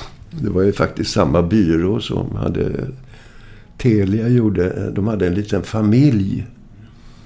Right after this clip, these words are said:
Eh, en gubbe med två barn.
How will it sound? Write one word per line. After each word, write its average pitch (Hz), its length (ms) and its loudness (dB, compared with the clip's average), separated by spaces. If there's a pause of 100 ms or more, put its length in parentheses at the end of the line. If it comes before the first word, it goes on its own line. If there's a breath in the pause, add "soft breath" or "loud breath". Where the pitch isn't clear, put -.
(400 soft breath)
Eh, 104 1300 -2
en 104 120 0
gubbe 90 540 2
med 98 200 -2
två 98 260 -2
barn. 95 640 0